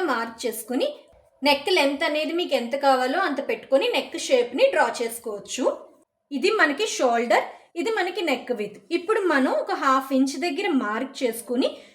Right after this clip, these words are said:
షోల్డర్ స్లోప్‌ని డ్రా చేసుకోవాలి. ఈ పాయింట్ నుంచి ఈ పాయింట్‌ని కలుపుతూ ఈ విధంగా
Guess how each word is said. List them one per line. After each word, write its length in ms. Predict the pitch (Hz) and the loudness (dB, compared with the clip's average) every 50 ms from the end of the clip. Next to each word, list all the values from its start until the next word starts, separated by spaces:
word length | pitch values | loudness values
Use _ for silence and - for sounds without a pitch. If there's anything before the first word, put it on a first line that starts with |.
| _ _ - | _ _ -4
షోల్డర్ 500 | - - 320 294 302 330 349 415 415 415 - | 0 4 6 8 8 6 6 2 0 -2 0
స్లోప్‌ని 500 | - 285 262 254 269 269 - 359 494 - - | 4 6 6 6 6 4 0 2 2 2 4
డ్రా 140 | 285 269 247 233 - - | 4 4 2 2 0 -2
చేసుకోవాలి. 640 | 226 214 - - - 233 208 196 196 196 233 403 605 - - - - - - - - _ - | -6 -6 -6 -8 -8 -8 -8 -8 -6 -2 0 0 0 0 -4 -14 -20 -20 -20 -20 -14 _ -2
ఈ 120 | 277 330 370 - 349 | 2 2 2 2 2
పాయింట్ 340 | 277 262 269 285 311 320 294 330 | 2 2 2 0 -2 -4 -4 -6
నుంచి 200 | 339 349 - 427 381 | -4 -4 -2 -2 -2
ఈ 60 | 262 294 | -2 0
పాయింట్‌ని 360 | 247 226 233 240 233 320 320 - | 0 -2 -2 -4 -6 -6 -4 -2
కలుపుతూ 420 | 262 226 220 220 - 247 254 - 392 427 392 | -2 -2 -4 -4 -6 -6 -6 -4 -2 -2 0
ఈ 20 | 269 254 | 0 0
విధంగా 380 | 233 240 240 240 247 262 349 | -2 -2 -4 -4 -2 0 0